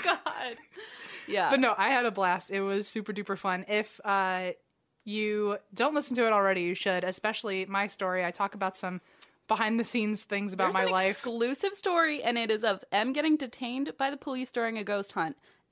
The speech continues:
Speaker 1: And it is an ex-, a Beach Too Sandy exclusive that we weren't even expecting.
Speaker 2: I thought it was, I didn't even know it was, it was a friendship exclusive. I thought you already knew about
Speaker 1: I
Speaker 2: it.
Speaker 1: did,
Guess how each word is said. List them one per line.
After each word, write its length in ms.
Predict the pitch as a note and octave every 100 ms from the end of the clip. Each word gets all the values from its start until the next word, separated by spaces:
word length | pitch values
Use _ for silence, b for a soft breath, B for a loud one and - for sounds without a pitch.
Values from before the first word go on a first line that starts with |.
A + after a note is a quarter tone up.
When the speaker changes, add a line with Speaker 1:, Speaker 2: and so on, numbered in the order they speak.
| -
Speaker 1:
And 120 | G3
it 100 | G3
is 120 | G#3 G3+
an 80 |
ex-, 260 | G#3 F#3+ -
a 80 | G3
Beach 240 | F#3+ G#3+ A#3
Too 100 | B3+
Sandy 320 | C4 A#3 G#3
exclusive 760 | F3+ - - - G#3 A#3 G3+ F3
that 140 | D3+
we 100 | E3+
weren't 180 | A#3 B3
even 160 | A#3 A3
expecting. 640 | G3+ - G3 - - E3 -
Speaker 2:
I 120 | B3+
thought 360 | A#4 C5 C5 D4+
it 60 | D4
was, 460 | B3+ B3 A3 F#3+ -
I 160 | F#3 A#3+
didn't 180 | F4+ D4+
even 160 | B3 A#3
know 160 | A3
it 40 | G#3
was, 180 | G3+ F#3+
it 100 | F#3+
was 140 | F3+
a 60 | F3
friendship 460 | - A#3 G#4 B3
exclusive. 460 | F3+ - F3+ F3 F3
I 80 | A3
thought 160 | - C#4+
you 60 |
already 240 | G3 F3+ F3
knew 160 | F3+
about 180 | D4 G3+
Speaker 1:
I 60 | D4
Speaker 2:
it. 80 | D#4+
Speaker 1:
did, 140 | C4